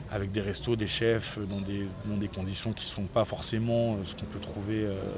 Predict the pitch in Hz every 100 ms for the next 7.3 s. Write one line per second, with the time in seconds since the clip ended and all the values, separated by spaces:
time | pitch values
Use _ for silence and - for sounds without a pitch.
0 | 101 104 101 - 104 101 95 104 110 117
1 | - - 95 117 101 - - - - -
2 | - - - 120 120 113 - 131 117 104
3 | 101 110 - 110 101 110 117 123 120 143
4 | 139 127 113 110 110 - 135 151 160 135
5 | 113 113 117 110 110 113 107 - 131 131
6 | 113 104 101 - 110 104 104 110 117 117
7 | 110 101